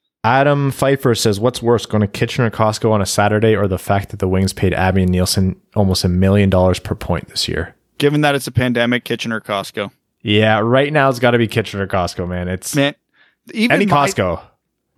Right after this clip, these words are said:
Speaker 2: even my store, we're not busy right now, but less than fifteen percent of the dummies coming into my store are wearing masks. They're literally coming in, mom, dad, and three kids, nobody wearing a mask. It's the level of stupidity in society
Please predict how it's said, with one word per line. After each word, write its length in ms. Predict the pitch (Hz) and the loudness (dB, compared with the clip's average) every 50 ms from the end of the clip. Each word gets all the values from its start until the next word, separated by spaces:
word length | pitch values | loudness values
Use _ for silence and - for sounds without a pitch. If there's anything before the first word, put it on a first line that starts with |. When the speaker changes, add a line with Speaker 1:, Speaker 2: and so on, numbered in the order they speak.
| _ | _
Speaker 2:
even 300 | - 220 247 269 311 262 | -2 -2 0 2 2 4
my 200 | 202 185 190 190 | 4 4 2 2
store, 320 | 180 - - 170 135 117 101 | -2 -2 -2 0 0 0 -2
we're 240 | 101 127 165 226 285 | 0 0 2 2 4
not 340 | 320 330 330 311 226 151 | 4 4 2 2 0 -2
busy 380 | 127 165 214 247 196 190 170 147 | -4 -6 -6 -4 -2 -2 0 0
right 260 | 131 131 123 123 120 | 0 0 -2 -2 -2
now, 380 | 123 120 117 113 113 117 123 _ _ _ _ _ - | -2 -2 -2 -2 -2 -4 -6 _ _ _ _ _ -2
but 200 | - 131 131 139 | 0 0 0 2
less 300 | 147 165 175 165 - - | 0 0 0 0 -2 -4
than 260 | 160 143 135 123 123 _ _ _ _ _ _ _ _ - | -4 -2 -2 -4 -6 _ _ _ _ _ _ _ _ -2
fifteen 540 | 285 269 240 - - 233 208 208 196 190 165 | 0 0 0 -2 -2 0 0 2 0 0 -2
percent 380 | - 175 156 - 165 160 156 | -4 -6 -4 -2 -2 -2 -2
of 80 | 143 135 | 0 -2
the 120 | 127 113 _ _ _ - | -4 -6 _ _ _ 0
dummies 380 | 180 160 156 151 139 131 127 - | 0 0 2 0 0 -2 -2 -2
coming 220 | - 131 135 131 | -4 -2 -2 0
into 140 | 131 127 123 | 0 0 0
my 120 | 120 120 | 0 -2
store 320 | 113 - - 123 117 113 110 | -4 -4 -4 -2 0 0 0
are 40 | 107 | -2
wearing 300 | 104 117 110 110 107 107 | -2 -2 -4 -4 -4 -4
masks. 360 | 110 107 98 - - - - | -4 -4 -4 -6 -10 -14 -2
They're 160 | - 196 254 | -2 -2 -2
literally 480 | 320 277 277 311 330 311 277 233 196 180 | -2 -4 -2 0 2 2 4 4 2 2
coming 260 | - 190 185 185 175 | 2 0 0 0 0
in, 180 | 165 147 135 127 | 0 0 0 0
mom, 320 | 131 147 170 202 220 214 | 2 2 2 2 2 2
dad, 320 | 185 190 165 170 175 175 160 | 0 0 2 2 0 -2 -4
and 120 | 143 127 | -8 -10
three 340 | - - 165 160 170 190 175 | -4 -2 0 0 0 0 -2
kids, 400 | - - 147 135 139 131 127 135 | -2 0 0 0 0 0 -2 -2
nobody 400 | 151 156 165 175 165 170 165 160 | 2 2 2 2 2 2 0 2
wearing 340 | 156 147 143 139 135 131 127 | 2 2 2 2 2 0 -2
a 40 | 120 | -2
mask. 400 | 120 110 104 95 - - - 165 | -2 -2 -4 -6 -10 -12 -6 -4
It's 280 | 147 135 123 _ - _ _ _ _ _ _ _ _ _ _ - | -4 -6 -6 _ -20 _ _ _ _ _ _ _ _ _ _ -10
the 80 | 147 | -6
level 460 | 143 156 180 202 226 226 254 247 240 | -2 0 2 2 2 2 2 2 2
of 120 | 214 170 - | 2 0 -2
stupidity 800 | - - - 175 156 - - - - 170 151 147 135 127 120 113 | -8 -6 -2 -2 -2 -2 -2 -4 -2 -2 0 0 0 -2 -2 -2
in 100 | 110 110 | -4 -6
society 640 | - 127 110 - - 117 117 120 113 113 113 101 | -8 -8 -8 -4 -2 0 0 0 0 -2 -6 -8